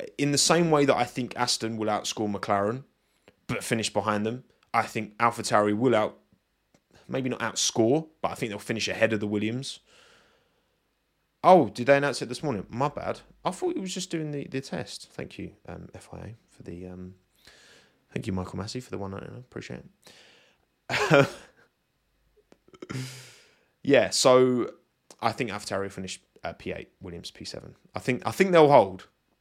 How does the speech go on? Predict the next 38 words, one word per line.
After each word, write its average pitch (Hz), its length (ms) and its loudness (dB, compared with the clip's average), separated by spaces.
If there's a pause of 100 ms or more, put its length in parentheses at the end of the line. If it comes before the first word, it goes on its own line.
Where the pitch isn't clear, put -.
(460)
I 104 60 -8
think 127 240 -6
they'll 110 200 0
hold. 92 400 -6 (500)
Fingers 98 240 -10
crossed. - 320 -12 (1000)
Iwasa 107 320 -6
doing 101 200 -6
Super 92 260 -12
Formula 98 280 -8
in 95 60 -10
twenty. - 180 -12
Is - 80 -10
that - 160 0
confirmed, 165 440 -4
Max? - 240 -14
'Cause 110 140 -6
I 110 60 0
think, 123 260 -8
I 113 80 -12
think 127 160 -10
that 98 120 -8
would 92 120 -12
be 95 80 -8
a 92 40 -8
good 92 220 -12
move 92 220 -10
for - 140 -16
Iwasa. - 380 -16 (760)
Um, 90 400 -10 (600)
I - 40 -14
think 110 100 -2
he's 104 100 -2
proven, 110 540 2 (640)
he's - 120 -14
proven 151 320 4
a 135 40 6
lot 123 300 8